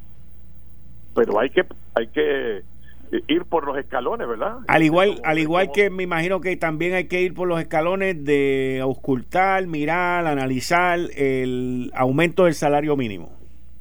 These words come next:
Speaker 1: Bueno, cuando esté propuesto sobre la mesa, indudablemente ese tema siempre ha sido, eh, problemático en Puerto Rico y controversial, ¿verdad? Pero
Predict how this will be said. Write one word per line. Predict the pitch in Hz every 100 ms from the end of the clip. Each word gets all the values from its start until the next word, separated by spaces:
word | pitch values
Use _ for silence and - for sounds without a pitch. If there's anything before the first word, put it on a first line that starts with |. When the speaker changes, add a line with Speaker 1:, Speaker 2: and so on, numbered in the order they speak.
| - - - - - - - - - - - - - - - - - - -
Speaker 1:
Bueno, | - 120 190
cuando | - 123 120
esté | 104 147
propuesto | 170 165 180 180 - 170
sobre | 175 165
la | 165
mesa, | 170 202 160 131
indudablemente | 123 120 135 151 151 160 147 147 139
ese | 143 143
tema | 165 151 127 - - - - - -
siempre | 135 143 139
ha | 135
sido, | 147 135 120 107 - - - - - - -
eh, | - 120 107 104 98 98 98
problemático | 123 120 117 135 135 131 123 120
en | 123
Puerto | 127 - 123
Rico | 147 127 127 117 110 - - -
y | 131 117 104
controversial, | - 120 110 113 104 - 113 90
¿verdad? | 92 135 196 - - - - - - - - -
Pero | 110 101 104